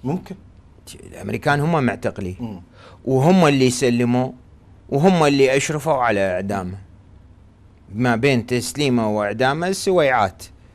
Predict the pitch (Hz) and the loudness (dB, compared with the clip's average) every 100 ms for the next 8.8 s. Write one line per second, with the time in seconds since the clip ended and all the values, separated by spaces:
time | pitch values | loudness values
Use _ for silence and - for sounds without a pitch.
0 | - - - - - - - 147 135 120 | -20 -20 -20 -20 -16 -6 -2 0 2 2
1 | 107 98 87 87 - - - - - 107 | 0 -2 -6 -8 -10 -12 -6 -6 -4 -2
2 | 104 - 104 101 98 104 104 110 104 110 | -2 -2 -4 -4 -4 -4 -4 -2 -2 0
3 | 117 87 85 87 80 80 131 117 92 110 | -2 -4 -8 -8 -10 -10 -10 -8 -6 -4
4 | 139 160 151 143 165 135 98 87 87 80 | 0 2 2 2 2 2 0 -6 -10 -12
5 | 67 85 117 117 123 120 127 143 127 107 | -12 -8 -4 -2 0 -2 2 2 2 0
6 | - - - - 120 127 165 123 98 92 | -6 -20 -18 -2 0 0 0 0 -2 -6
7 | 120 113 120 139 120 117 113 147 143 120 | -2 -2 -2 -4 -2 -4 -2 -2 0 -2
8 | - - 139 127 135 - 104 69 | -4 -4 0 2 0 -2 -8 -10